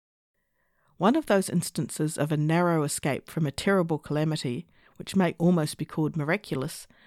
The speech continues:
occurred at East Trentham during the late gale. A large tree, growing near the schoolhouse, was blown away from its roots and fell, knocking off a portion of the shingle roof from the school building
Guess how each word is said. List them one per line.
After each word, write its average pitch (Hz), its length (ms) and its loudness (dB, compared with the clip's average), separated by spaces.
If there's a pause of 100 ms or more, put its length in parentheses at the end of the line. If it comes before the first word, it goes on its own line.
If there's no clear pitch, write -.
(140)
occurred 254 340 2
at 247 140 0
East - 260 -2
Trentham 151 560 -2
during 156 340 2
the 156 80 -2
late 143 300 -4
gale. 135 480 -2 (1000)
A 170 140 2
large 220 400 2
tree, 156 560 -2
growing 156 300 2
near 147 160 0
the 143 80 -6
schoolhouse, 156 800 -4 (360)
was 170 160 -2
blown 185 360 4
away 160 240 2
from 160 200 -2
its - 220 -8
roots - 380 -2 (280)
and 165 160 0
fell, 156 460 0 (500)
knocking 202 380 4
off 170 160 0
a 175 40 -10
portion 165 500 -2
of 160 80 -4
the 160 80 -2
shingle 185 400 2
roof 151 420 -2
from 165 180 0
the 151 60 -2
school 170 320 -2
building 151 500 -2